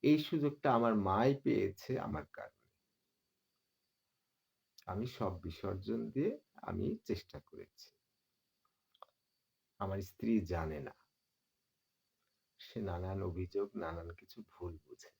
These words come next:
কিন্তু আমার আশেপাশে যারা আমাকে দেখেছে, তারা কিন্তু কোনো কথাই বলছে না। আমাকে যে জন বলেছে, "তোমার মাকে ফেলে তুমি যেতে পারবা না।"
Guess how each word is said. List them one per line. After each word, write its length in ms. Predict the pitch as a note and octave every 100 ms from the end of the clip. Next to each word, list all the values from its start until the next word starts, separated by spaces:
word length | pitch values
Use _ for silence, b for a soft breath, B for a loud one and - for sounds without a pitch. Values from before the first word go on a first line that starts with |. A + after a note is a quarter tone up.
| _ _ _ _ _ _ _ _ _ -
কিন্তু 180 | G2+ F#2+
আমার 180 | G#2 B2
আশেপাশে 560 | B2 - C#3+ D3 D3
যারা 280 | B2+ A#2 G#2+
আমাকে 300 | F#2+ F#2 -
দেখেছে, 760 | E2+ A#2 B2 - D#3 - - F#2 -
তারা 260 | G2 F#2 G#2
কিন্তু 320 | B2+ B2+ C#3+
কোনো 300 | - A2+ B2
কথাই 440 | - - - A#2
বলছে 440 | - - - - -
না। 160 | _ _ _ _ _ _ _ _ _ _ _ _ _ _ _ _ _ _ _ _ _ _ - -
আমাকে 360 | A2+ B2 C#3
যে 160 | B2 B2
জন 260 | A#2+ A#2+ A2
বলেছে, 720 | G#2+ A2 A#2 - B2+ G#2+ - _ _ _ _ _ _ _ _ _ _ _ _
"তোমার 180 | G#2 G#2
মাকে 360 | G2+ F#2+ - C3
ফেলে 240 | B2+ A2 G#2
তুমি 240 | G#2+ G#2
যেতে 280 | F2 E2+ F#2+
পারবা 380 | D#2+ C2+ - -
না।" 140 | -